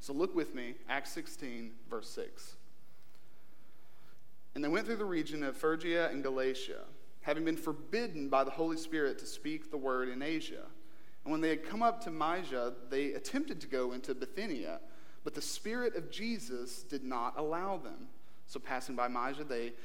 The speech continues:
went down to Troas. And a vision appeared to Paul in the night. A man of Macedonia was standing there, urging him and saying, 'Come over to Macedonia and help us.'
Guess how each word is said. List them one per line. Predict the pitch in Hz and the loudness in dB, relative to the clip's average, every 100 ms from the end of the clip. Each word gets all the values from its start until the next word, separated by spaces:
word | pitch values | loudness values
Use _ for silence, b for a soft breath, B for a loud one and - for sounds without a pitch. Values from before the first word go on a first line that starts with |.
| B - | B -4
went | 120 | -2
down | 123 127 | 0 -2
to | - | -2
Troas. | - 147 139 104 85 - - - b b b - - - - | -2 0 0 0 -4 -4 -4 -4 b b b -4 -4 -4 -2
And | 143 147 | 0 0
a | |
vision | 147 143 240 240 151 120 123 | 0 0 0 2 0 0 -2
appeared | - 196 220 220 | -4 -2 -2 -2
to | 208 | -4
Paul | - 185 170 151 120 | -2 2 4 4 2
in | 143 | 0
the | 139 | 0
night. | 139 127 104 - - B B B | 2 2 0 -2 -4 B B B
A | 160 | 2
man | 151 156 170 208 220 202 | 2 0 0 2 2 2
of | 170 | 2
Macedonia | 165 165 - - 143 139 123 107 95 B B - | 2 2 2 0 0 0 -2 -4 -4 B B -4
was | - | -4
standing | - 156 156 147 127 110 | -2 0 0 2 0 0
there, | 98 - | 0 0
urging | 151 175 175 143 | 2 2 2 -2
him | 131 123 | -2 -2
and | 120 | -4
saying, | 117 147 139 131 120 B B B | -2 -2 0 -2 -2 B B B
'Come | - 190 202 | -2 0 6
over | 190 190 | 8 8
to | 151 143 | 4 2
Macedonia | 147 147 151 143 147 135 | 2 2 0 0 0 0
and | 113 | -2
help | - 135 135 - | 0 0 0 -2
us.' | - - - | -2 -4 -4